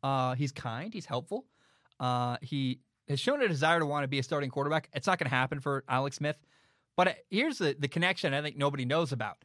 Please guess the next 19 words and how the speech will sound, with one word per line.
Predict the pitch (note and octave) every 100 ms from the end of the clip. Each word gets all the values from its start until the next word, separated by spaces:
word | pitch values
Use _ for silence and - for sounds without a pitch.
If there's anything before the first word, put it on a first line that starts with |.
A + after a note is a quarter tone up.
| _ _ _ -
'cause | F#3
it's | D3+
been | F#3+ F3
so | G3+
long | D3 C#3+ C3
now. | C#3 F3+ A#2+ - _ _ _ _ _ _ _ _ _ _ _ _
Who | A3+ D#4
was | C#4+ F3
Alex | F#3+ G#3+ -
Smith's | F#3 E3+
coach | - F3 E3+
at | C3
Utah | D#3+ D3 A2+ - -
when | C#3+
Alex | D3 E3 -
Smith | D#3
was | C#3+ C3+
in |
college? | C#3 - G3+ A#2 -